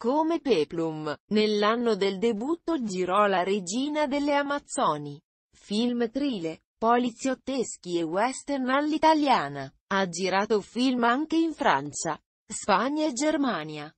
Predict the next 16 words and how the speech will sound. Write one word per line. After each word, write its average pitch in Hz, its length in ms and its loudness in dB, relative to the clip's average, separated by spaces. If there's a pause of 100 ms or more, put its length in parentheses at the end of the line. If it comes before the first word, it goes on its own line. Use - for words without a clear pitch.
(120)
Fra 285 240 -2
i 302 80 2
registi 208 720 -4
con 175 240 -6
cui 220 320 0
ha 185 60 4
lavorato 170 600 0
Sergio 262 600 -2
Corbucci, 233 880 -4 (300)
Antonio 262 800 0
Margheriti, 285 920 0 (340)
Camillo 226 560 0
Mastrocinque 214 920 0
e 185 60 0
Dino 302 360 2
Risi. 160 500 -4